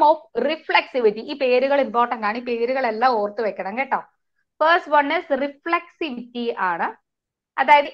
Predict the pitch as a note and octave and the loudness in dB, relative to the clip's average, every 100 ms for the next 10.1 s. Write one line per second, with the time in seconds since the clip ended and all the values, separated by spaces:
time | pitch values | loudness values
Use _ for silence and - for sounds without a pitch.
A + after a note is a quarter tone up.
0 | C4 E4+ F4 D#4+ C#4+ - C#4+ C#4+ A3 G#3+ | 2 2 2 0 -4 0 0 2 0 0
1 | G#3+ C4 C#4 G#3+ G3+ - _ _ _ _ | -6 -6 -2 -2 -2 -8 _ _ _ _
2 | - G3+ E4 F#4 C4 B3+ D4+ E4+ D#4 - | -12 -4 2 4 4 2 0 2 2 2
3 | F4+ E4+ A3+ E3+ E3 _ _ _ _ _ | -2 0 0 0 -6 _ _ _ _ _
4 | A3+ A#3 A#3+ B3 A3 G#3+ A#3 A#3+ B3+ C4+ | 0 2 2 0 -4 -2 0 2 2 0
5 | C4+ E4+ C#5+ _ _ C4+ B3 - E4+ E4 | 0 0 -2 _ _ 2 2 -2 -4 0
6 | C4 A3+ A3+ A#3 A3 A#3+ D4+ - F#3+ F#3+ | 4 4 2 -6 -8 -8 -8 -8 -8 -6
7 | B3 A3 F3+ E3 E3 - _ _ _ _ | 0 0 -2 -8 -18 -20 _ _ _ _
8 | _ _ _ G#3+ G#3+ G#3 F#4 - _ _ | _ _ _ -8 -6 -6 -8 -14 _ _
9 | _ _ _ _ _ _ _ _ B3 G3+ | _ _ _ _ _ _ _ _ -14 -12
10 | F3+ | -14